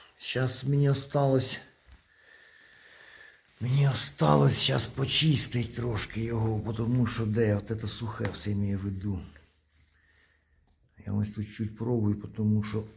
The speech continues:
пробував і щоткою, ну, і влажний в хаті стоїть, а влажний в комнаті. Трошки його треба Щоб воно підсохло, тоді йому дать. Бо я хочу затвердителя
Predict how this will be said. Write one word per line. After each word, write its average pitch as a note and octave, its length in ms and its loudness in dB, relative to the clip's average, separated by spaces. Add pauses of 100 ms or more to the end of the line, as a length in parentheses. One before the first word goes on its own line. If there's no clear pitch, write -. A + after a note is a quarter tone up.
пробував G#2+ 380 -2
і G#2+ 80 0
щоткою, G#2 680 -4
ну, G2+ 260 0 (1900)
і G#2 60 -6
влажний G2 520 2
в F#2 40 -6
хаті G#2+ 380 -4
стоїть, A2 480 -6
а G#2+ 60 -2
влажний F2+ 520 -4
в E2 100 -10
комнаті. F2+ 640 -6 (1900)
Трошки G2 420 -4
його F#2+ 180 0
треба G2+ 480 2 (680)
Щоб F2 200 -12
воно G#2+ 200 2
підсохло, G#2 680 -4
тоді G2+ 140 0
йому G2+ 220 4
дать. G#2 280 2 (340)
Бо G#2+ 100 0
я A2 60 4
хочу G#2+ 260 0
затвердителя G#2 800 2